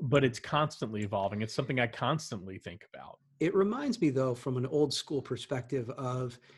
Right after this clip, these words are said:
Speaker 2: how I view just all communication. And
Speaker 1: Mm-hmm.
Speaker 2: what I mean by that is,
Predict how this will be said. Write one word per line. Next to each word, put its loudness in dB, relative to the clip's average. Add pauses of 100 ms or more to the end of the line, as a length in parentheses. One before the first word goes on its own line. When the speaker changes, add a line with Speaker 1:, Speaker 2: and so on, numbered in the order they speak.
(160)
Speaker 2:
how 0
I 2
view 2
just -6
all 6
communication. -2 (420)
And 2
Speaker 1:
Mm-hmm. -8
Speaker 2:
what 4
I 6
mean 6
by 6
that 2
is, 2